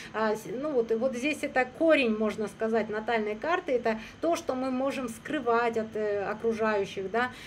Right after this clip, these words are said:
М, э, не обязательно это семья, это родина, это, э, это кто-то, ну, вот, э, кто, э, действительно находится там, где, э, где мы питаемся. Это наши предки, да.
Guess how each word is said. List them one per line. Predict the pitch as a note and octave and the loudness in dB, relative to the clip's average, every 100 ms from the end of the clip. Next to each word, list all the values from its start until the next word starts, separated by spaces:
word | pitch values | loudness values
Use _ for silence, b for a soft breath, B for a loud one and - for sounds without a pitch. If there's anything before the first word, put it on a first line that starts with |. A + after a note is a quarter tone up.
| B | B
М, | A3 A3+ | 0 2
э, | G3 F3+ F3 F3 G#3 G3+ G3 G3+ | 2 -2 -6 -8 -6 -4 -4 -2
не | B3 | -2
обязательно | D4 D4 D4+ A3+ A#3 | 0 2 2 2 0
это | A3+ A3+ | 0 -2
семья, | B3 A3+ A3 | -4 0 0
это | G3+ G#3+ | 0 2
родина, | A#3 D4+ B3+ A#3+ | 2 4 2 2
это, | A3+ G#3 G#3+ G3+ B B B | 2 2 0 -4 B B B
э, | G3+ G3+ G#3 | -2 0 0
это | A#3 A3+ - - | -2 -6 -16 -6
кто-то, | C#4 B3 A#3 G#3+ - E3 E3 G3+ | -4 2 2 0 -4 -12 -10 -6
ну, | B3 | -4
вот, | G#3+ G3+ | -2 -2
э, | G3+ F3+ F3+ | -2 -4 -6
кто, | - C#4 C4+ A3 | -4 4 6 6
э, | E3 - - - - - G3 | 2 -12 -12 -10 -10 -10 -4
действительно | A3+ A3 D4 C#4+ A#3+ | -6 -4 -2 -2 0
находится | A#3+ A#3 C#4+ C4 A#3 - | 0 -2 0 0 0 -2
там, | A3+ B3 B3 | 0 2 2
где, | A3+ G#3+ G#3 B B - | 0 0 -2 B B -8
э, | G3 | -6
где | G3+ C4+ | -2 0
мы | C4+ | 0
питаемся. | B3+ C4+ - C4+ A3+ A3 A#3+ | 0 -2 2 4 4 2 0
Это | A#3+ | 0
наши | C4 C4 - | 0 0 0
предки, | A3+ C4 C4+ C#4+ - A#3 | -4 0 4 2 2 -2
да. | A3 A3+ A#3+ | 2 2 0